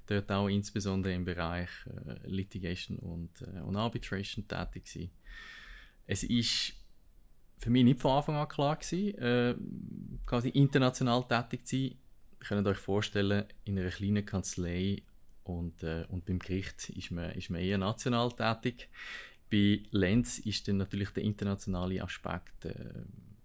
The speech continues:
bisschen bedeutender gewesen, aber wir haben dort trotzdem noch, noch sehr viel Schweizer Klienten beraten.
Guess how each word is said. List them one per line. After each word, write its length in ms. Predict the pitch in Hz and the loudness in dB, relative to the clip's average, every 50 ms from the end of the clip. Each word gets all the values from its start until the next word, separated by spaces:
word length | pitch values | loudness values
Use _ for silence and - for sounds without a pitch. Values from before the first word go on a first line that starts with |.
| - - - - - | -20 -20 -20 -20 -20
bisschen 280 | - - - 107 98 | -18 -8 -4 -4 -2
bedeutender 440 | 92 110 101 135 165 - - 170 170 | 0 0 0 0 0 -2 -2 -4 -4
gewesen, 420 | 165 - - 139 143 160 170 160 - | -4 -6 -4 -4 -2 -2 -2 -2 -2
aber 180 | 101 107 110 | -2 0 0
wir 120 | 107 104 107 | 2 2 2
haben 120 | 110 107 | 2 2
dort 160 | 107 101 - | 0 -2 0
trotzdem 440 | - 107 120 - - - 127 127 127 | -2 -2 -2 -2 -4 -4 -2 -2 0
noch, 300 | 120 113 110 110 104 - | 0 0 0 -2 -4 -4
noch 160 | - 120 113 107 | -4 -4 -4 -2
sehr 240 | - 117 110 117 | -2 -2 -2 -2
viel 340 | 117 - 117 110 110 113 113 - - - - - - - | -2 -2 -2 -2 -2 -4 -6 -8 -12 -20 -20 -20 -18 -12
Schweizer 340 | - - 127 135 135 - 147 | -4 -2 -2 -2 -2 -4 -8
Klienten 440 | - - 120 120 113 123 120 - 127 | -6 -4 -2 0 0 -2 -2 -2 0
beraten. 460 | 127 117 113 113 120 - - - | 0 0 0 -2 -2 -4 -8 -10